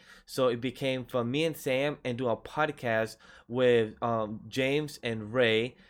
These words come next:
Um, James was a guest that came on every two, three weeks when he was, um, free, but our chemistry when it was us four, it was so much better when it was just me, Sam, and Ray,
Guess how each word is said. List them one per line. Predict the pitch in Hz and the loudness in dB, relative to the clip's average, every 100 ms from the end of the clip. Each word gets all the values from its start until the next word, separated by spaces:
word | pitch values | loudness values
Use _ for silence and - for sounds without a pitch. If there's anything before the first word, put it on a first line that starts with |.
| - _ 123 | -20 _ -2
Um, | 123 120 110 | 0 0 0
James | 143 151 165 - - | 2 2 2 -4 -10
was | 131 135 123 | 2 4 4
a | 120 | 0
guest | 104 - 131 131 123 | -4 0 2 2 0
that | 123 113 | -4 -4
came | 127 120 120 | -4 -2 0
on | 117 113 - | -2 -4 -4
every | 123 120 123 120 | -2 0 0 -2
two, | 113 - 135 | -4 -4 -4
three | 135 127 | -4 -4
weeks | 120 131 - | -2 -4 -4
when | 120 110 | -6 -4
he | 113 | -2
was, | 107 - - | -4 -6 -6
um, | 110 110 | -6 -6
free, | - 226 196 - - - - | -2 0 0 -4 -18 -20 0
but | 147 143 127 - _ - | 4 6 6 2 _ -4
our | 131 139 | 0 0
chemistry | 135 180 180 151 - 135 | -2 -2 -2 -2 -4 -4
when | 120 127 | -2 -2
it | 120 | -2
was | 113 | -2
us | 135 135 | -2 -2
four, | - 135 139 - | -4 -2 0 0
it | 127 | 0
was | 117 - | -2 -2
so | 131 | -4
much | 127 107 - | -4 -6 -2
better | 117 123 139 - | 2 4 2 -2
when | 120 117 | -4 0
it | 113 | 0
was | 110 | -2
just | 110 104 | -6 -8
me, | 113 113 | -6 -6
Sam, | 113 110 | -4 -4
and | 98 95 | -4 -2
Ray, | 107 123 147 | 0 0 -2